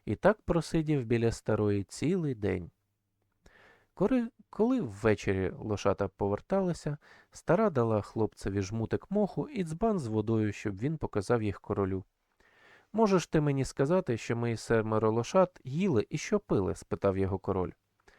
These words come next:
«Ось їхня їжа і питво», відповів хлопець і показав жмутик моху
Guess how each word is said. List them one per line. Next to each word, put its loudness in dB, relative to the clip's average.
«Ось 0
їхня -4
їжа -2
і -6
питво», -4
відповів -4
хлопець -4
і -4
показав 0
жмутик -4
моху -2